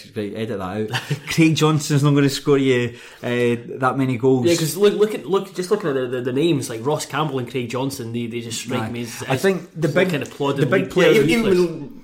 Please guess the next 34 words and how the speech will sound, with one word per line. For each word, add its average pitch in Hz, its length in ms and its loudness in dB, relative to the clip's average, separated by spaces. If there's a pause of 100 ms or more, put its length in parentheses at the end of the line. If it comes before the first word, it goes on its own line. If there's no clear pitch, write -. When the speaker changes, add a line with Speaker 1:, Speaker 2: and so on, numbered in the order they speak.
(160)
Speaker 3:
even 185 140 2
when 139 140 0
Montrose 135 360 -2
were 123 80 -6
doing 131 200 -2
well 127 200 0
in, 123 80 -4
like, 120 220 -6
League 127 260 -6
Two, 170 240 0
I 127 40 0
was, 123 180 -6
like, 120 160 -4
never 120 200 -8
really 117 220 -6
sticking 127 360 -4
their, 117 280 -2
their 113 140 -6
forwards 139 400 -2
in 127 80 -8
team 143 160 -6
of 107 60 -10
the 123 60 -8
week 120 100 -10
'cause 131 80 -8
it - 0 -
was 127 80 -8
always 131 180 -8
the 123 60 -6
defenders 131 500 -4
Speaker 2:
Yeah. 151 120 2
Speaker 3:
that 117 100 -4
I 113 80 -4
praised. 113 260 -4